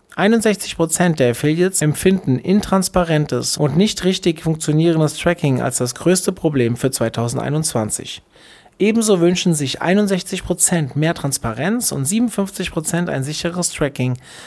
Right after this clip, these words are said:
Daher ist es nicht großartig verwunderlich, dass immer mehr Affiliates ihr Risiko mit den Advertisern teilen möchten, da sie Werbeleistung erbringen und keine Sicherheit mehr haben, dass die Bestellungen auch wirklich den Affiliates korrekt zugewiesen werden. Fünfzig Prozent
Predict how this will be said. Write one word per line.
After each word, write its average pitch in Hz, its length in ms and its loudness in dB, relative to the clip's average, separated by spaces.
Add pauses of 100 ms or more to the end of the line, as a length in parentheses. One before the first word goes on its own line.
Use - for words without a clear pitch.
(140)
Daher 180 260 4
ist 175 120 -2
es 160 140 -2
nicht 208 240 2
großartig 175 560 0
verwunderlich, 165 680 2
dass 131 220 -2
immer 220 200 2
mehr 185 240 2
Affiliates 170 500 0
ihr 123 120 -2
Risiko 175 480 0
mit 170 160 2
den 123 140 0
Advertisern 160 640 0
teilen 190 360 4
möchten, 117 420 -2 (400)
da 139 100 2
sie 135 160 0
Werbeleistung 165 560 4
erbringen 156 440 2
und 170 120 0
keine 180 260 2
Sicherheit 185 460 2
mehr 113 140 0
haben, 127 340 2
dass 139 140 0
die 135 100 -4
Bestellungen 139 540 2
auch 120 160 -2
wirklich 180 340 -2
den 131 160 -2
Affiliates 165 460 -2
korrekt 135 340 -2
zugewiesen 127 560 0
werden. 107 360 -8 (680)
Fünfzig 233 460 0
Prozent - 720 0